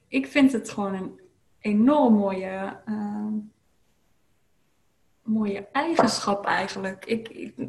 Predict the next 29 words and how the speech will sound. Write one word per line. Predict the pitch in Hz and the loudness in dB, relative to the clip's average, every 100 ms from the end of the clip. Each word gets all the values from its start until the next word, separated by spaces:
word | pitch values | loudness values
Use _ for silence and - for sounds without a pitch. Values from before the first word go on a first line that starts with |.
| - | -12
ik, | - - | -16 -16
ja, | - 202 | -8 -8
ik | - | 2
weet | 233 330 339 | 4 6 8
niet | 262 | 8
beter | 214 220 220 208 | 10 8 6 4
dan | 208 208 | 2 4
dat | 220 220 | 2 2
ik, | 214 214 - _ - - - - | -2 -4 -12 _ -20 -20 -20 -8
ehm, | 208 208 208 214 214 208 _ _ _ _ | -4 -4 -2 -2 -2 -6 _ _ _ _
voel | - - 254 302 294 | -20 -2 2 2 4
wat | 240 233 | 4 4
een | 214 - | 2 -2
ander | - 277 262 208 | 0 2 4 2
voelt | - - 233 233 214 214 - | 0 0 4 6 4 2 0
en | 214 | 2
dat | 220 226 | 2 0
ik | 226 - | -4 0
daar | 220 220 220 - - _ _ _ | 0 0 -4 -12 -20 _ _ _
soms | - - 269 311 320 - | -8 -2 0 2 2 4
mensen | 233 233 226 220 | 4 4 2 2
mee | 214 | 2
kan | 208 185 180 | 0 -4 -4
helpen. | 190 269 285 - - - | -2 -2 -2 -4 -8 -8
Ik, | 220 220 - | -10 -10 -12
ja, | - - | -12 -12
ik | - - | -14 -6
weet, | 196 233 - | -2 -2 -2
ik, | 220 | -6